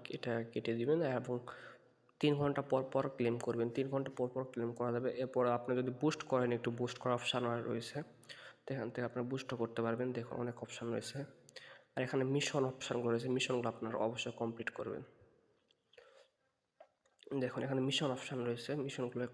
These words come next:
অবশ্যই কমপ্লিট করবেন। গ্যাস ফি, গ্যাস ফি, গ্যাস ফিগুলো কমপ্লিট করবেন। যেখানে গ্যাস ফিতে সাতটা গ্যাস ফি রয়েছে, মানে ফি এগুলো করলে আপনি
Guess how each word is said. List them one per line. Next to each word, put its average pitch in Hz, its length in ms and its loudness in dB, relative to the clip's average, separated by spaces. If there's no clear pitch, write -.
অবশ্যই 127 280 2
কমপ্লিট 123 400 -2
করবেন। 165 320 -10
গ্যাস 135 380 2
ফি, 127 300 0
গ্যাস 123 280 0
ফি, - 100 -10
গ্যাস 127 200 0
ফিগুলো 127 220 -2
কমপ্লিট 120 380 -2
করবেন। 117 380 -2
যেখানে 127 220 -4
গ্যাস 120 240 -2
ফিতে - 180 -6
সাতটা - 380 -6
গ্যাস 113 300 -2
ফি 113 100 -4
রয়েছে, 113 440 -4
মানে 120 440 -2
ফি 113 280 -2
এগুলো 117 220 0
করলে 120 260 2
আপনি 135 260 0